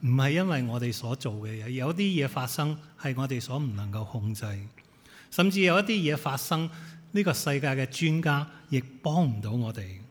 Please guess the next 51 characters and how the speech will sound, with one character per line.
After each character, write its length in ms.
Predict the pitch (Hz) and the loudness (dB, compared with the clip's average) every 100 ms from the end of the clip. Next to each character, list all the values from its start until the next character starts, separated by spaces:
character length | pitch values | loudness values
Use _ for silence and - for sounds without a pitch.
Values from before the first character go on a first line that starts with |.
| _ _ _ _ - - | _ _ _ _ -20 0
當 200 | 226 233 | 6 8
呢 60 | 233 | 8
啲 180 | 220 214 | 6 4
事 180 | 208 160 | 4 0
情 200 | 120 120 | 0 0
發 180 | 151 143 | 0 -2
生 300 | - 165 156 | 2 2 4
嘅 100 | 131 | 2
時 220 | - 110 | -2 -2
候， 240 | 120 120 - - - | 0 -2 -6 -16 -6
我 120 | 139 | -4
哋 160 | 143 131 | 0 0
會 200 | 131 139 | 0 -2
感 280 | - 120 165 | -4 -4 -4
覺 140 | 131 - - | -4 -8 -10
無 240 | 107 98 104 | -8 -8 -6
助， 160 | - 110 107 113 - - | -2 -2 -4 -8 -16 -6
我 120 | 127 | -4
哋 140 | 131 120 | -2 0
會 160 | 123 | 0
面 300 | 120 120 110 | 0 0 -2
對 200 | 113 117 | -2 0
危 280 | 113 101 92 98 | -2 -4 -8 -4
機。 280 | 127 117 - - - - _ _ _ _ - - - - - | -2 -2 -8 -20 -20 -20 _ _ _ _ -20 -20 -20 -8 -2
而 80 | 139 | 2
且 140 | 214 | 6
喺 220 | 202 190 | 8 8
呢 140 | 220 190 | 6 6
度 180 | 151 | 4
再 320 | 135 - 156 196 | 4 2 4 4
一 40 | |
次 220 | 190 147 | 4 0
提 220 | - 113 | 2 -2
醒 320 | 110 123 135 151 | -2 0 2 4
我 120 | 135 | 2
哋， 220 | 123 120 - - - - | 0 -2 -4 -16 -20 -4
雖 260 | - 247 | 4 8
然 100 | 156 | 8
我 120 | 139 160 | 8 8
哋 120 | 147 | 6
冇 280 | 139 131 147 | 6 6 4
法 180 | 156 | 2
子 220 | 147 151 156 | 2 2 2
控 220 | 151 135 | 4 4
制 120 | 135 127 | 2 2
我 120 | 123 | 2
哋 120 | 123 | 0
身 420 | - - 160 160 | -2 0 2 4
邊 220 | 151 151 | 4 2
嘅 80 | 131 | 2
嘢， 280 | 113 104 | -2 -4